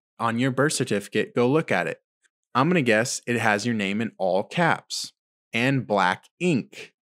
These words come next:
Now, black signifies death. Just think about it. Natural blood and flesh living beings sign in red. Is your name red on there? No, it's probably black. Okay, so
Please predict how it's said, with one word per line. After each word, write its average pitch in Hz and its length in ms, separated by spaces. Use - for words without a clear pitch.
Now, 113 200
black 127 720
signifies 98 840
death. - 640
Just - 240
think 127 200
about 76 280
it. - 100
Natural 127 560
blood 117 260
and 139 120
flesh 113 420
living 113 340
beings 113 420
sign 110 360
in 95 360
red. 110 440
Is 101 160
your 131 100
name 156 400
red 117 320
on 170 240
there? 185 320
No, 139 360
it's 101 120
probably 131 640
black. - 460
Okay, 101 340
so 104 460